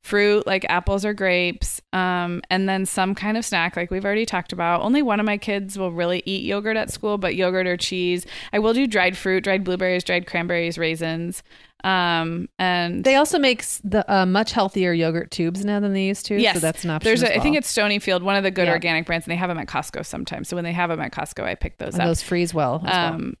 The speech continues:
Speaker 1: again, one, episode one fifty-one, the reason we kind of saved this for last and are giving it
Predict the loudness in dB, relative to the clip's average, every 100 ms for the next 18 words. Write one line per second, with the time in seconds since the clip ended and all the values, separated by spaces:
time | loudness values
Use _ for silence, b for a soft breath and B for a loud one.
0 | -2 0 2 2 0 0 2 2 0 0
1 | 0 0 2 0 0 -2 -2 0 2 2
2 | 0 0 2 2 2 0 0 -2 0 0
3 | 0 0 -2 -2 0 2 0 -2 -2 -2
4 | -2 -2 -2 -4